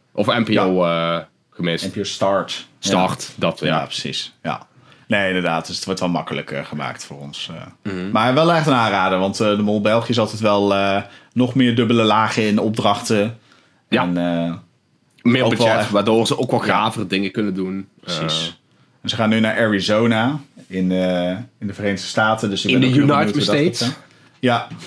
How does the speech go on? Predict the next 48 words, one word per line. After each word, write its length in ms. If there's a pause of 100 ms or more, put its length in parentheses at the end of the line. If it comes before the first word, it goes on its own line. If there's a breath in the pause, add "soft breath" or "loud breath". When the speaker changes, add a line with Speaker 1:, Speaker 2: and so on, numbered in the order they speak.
(180)
Speaker 2:
<laughs> 80
United 420
States. 520
Speaker 1:
In 40 (240 loud breath)
Speaker 2:
En 80
Speaker 1:
de 60
Speaker 2:
volgens 20
mij 220
Speaker 1:
United 40
Speaker 2:
worden 200
Speaker 1:
States. 160 (200)
Speaker 2:
komende 440
zondag 440
worden 240
volgens 200
mij 100
daar 240
de 340
kandidaten 500
bekendgemaakt. 600
Speaker 1:
Ja. 80
Speaker 2:
Maar 320
dat 120
zijn 140
allemaal 200
onbekenden, 580
dus 240
ja, 320
goed. 240 (520 loud breath)
Speaker 1:
Mhm. 140
Speaker 2:
Eh, 240 (720)
niet 260
al 160
te 140
interessant, 560
maar 200
wel 140
even 220
leuk 180
misschien 280
om 120
al 240
te 100
kijken 280
wie 100
ermee 240
gaan 240
doen. 300